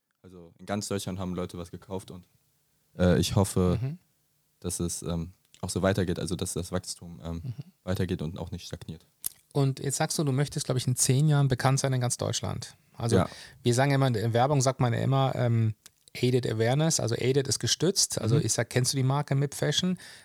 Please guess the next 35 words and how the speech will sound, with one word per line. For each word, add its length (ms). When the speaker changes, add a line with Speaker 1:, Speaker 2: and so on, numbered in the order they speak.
Speaker 2:
Du 140
willst 260
ja 220
auf 140
dieses 240
Unaided, 580
dass 140
so 280
unbewusst 520
die 80
Marke 340
eigentlich 220
kennt. 280
Aber 260
was 340
tust 420
du 100
dann 180
dafür? 460
Was 220
ist, 280
was 160
machst 160
du 60
zum 80
Beispiel 200
bei 60
Instagram? 400
Du 60
sagst, 240
du 20
hast 140
zehntausend 400
Follower? 420
Speaker 1:
Ja. 140